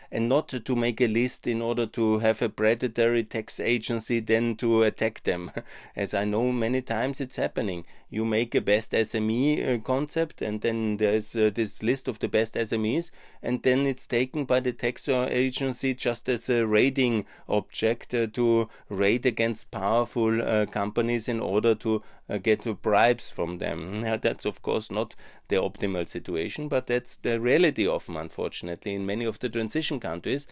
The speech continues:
And here there must be this feedback possible,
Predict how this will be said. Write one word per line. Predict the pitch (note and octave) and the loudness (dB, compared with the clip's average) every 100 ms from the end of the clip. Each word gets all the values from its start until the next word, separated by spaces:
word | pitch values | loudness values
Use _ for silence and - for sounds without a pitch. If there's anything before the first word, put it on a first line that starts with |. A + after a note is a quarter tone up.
| - - - - | -18 -20 -14 -6
And | A#2+ A#2 | -6 -4
here | A#2 A#2+ E3 - - | -2 2 2 0 -6
there | - A#2+ | 0 2
must | B2 A#2+ - - | 2 -2 -4 -2
be | A#2+ B2+ | 0 0
this | A#2+ A#2+ | -2 -6
feedback | - A2+ A#2+ C3+ C3 | -6 -6 -4 -4 -2
possible, | C3+ C3 C#3 D3+ | -2 -2 -2 -2